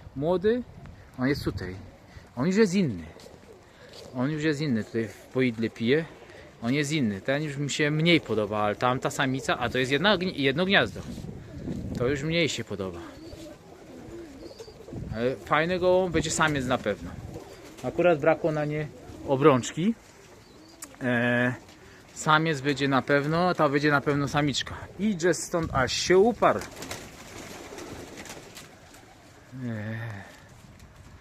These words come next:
tu jedno angielskie jeszcze lata. Gdzieś jest, o, tutaj siwy. Taki siwy, taki, e, stalowy siwy.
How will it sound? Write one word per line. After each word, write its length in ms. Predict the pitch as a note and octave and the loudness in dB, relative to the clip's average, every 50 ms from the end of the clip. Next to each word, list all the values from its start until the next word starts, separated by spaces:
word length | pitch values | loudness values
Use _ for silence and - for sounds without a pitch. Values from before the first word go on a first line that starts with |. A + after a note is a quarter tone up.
| - - - - - - | -20 -20 -18 -16 -12 -8
tu 60 | C#3 | -4
jedno 300 | B2+ B2 A#2+ A#2 B2 A#2+ | -4 -2 -2 -2 -2 -2
angielskie 500 | A#2 A#2 A2+ A2 B2+ A#2+ A2+ - - B2 | -2 -2 -4 -4 -4 -6 -6 -8 -10 -10
jeszcze 260 | A#2 G#2 - - A#2+ A2+ | -8 -8 -8 -6 -4 -4
lata. 380 | A2 G#2 G#2+ - C3 D3 D#3+ - - - - - | -4 -4 -4 -4 -6 -6 -6 -10 -16 -20 -18 -16
Gdzieś 280 | A#2+ G2+ G2 F#2 F2 G#2+ | -14 -12 -12 -12 -12 -12
jest, 240 | A2 - - - | -14 -14 -16 -16
o, 140 | - - - | -16 -14 -10
tutaj 200 | - - - - - - - - - - - - | -10 -8 -8 -8 -8 -8 -8 -8 -10 -12 -16 -14
siwy. 260 | - - D3+ C3 - - - - - - - - - - - - - | -10 -8 -6 -6 -6 -8 -10 -10 -12 -14 -14 -14 -14 -14 -12 -10 -8
Taki 200 | - - - - | -8 -8 -8 -10
siwy, 320 | - - - F3+ F3 E3+ | -8 -6 -6 -4 -4 -4
taki, 300 | - C#3 C3 - - D3 B2+ - - - - - - - - - - - - C3 B2 A#2 A#2 A#2 | -6 -6 -6 -6 -6 -8 -10 -12 -16 -20 -20 -20 -20 -20 -18 -16 -16 -14 -10 -6 -2 0 0 0
e, 40 | A2+ | 0
stalowy 460 | - - - C3+ C3 C3+ B2+ - - | -2 -2 0 0 2 2 2 0 -2
siwy. 320 | - - - - - - | -6 -6 -6 -6 -4 -4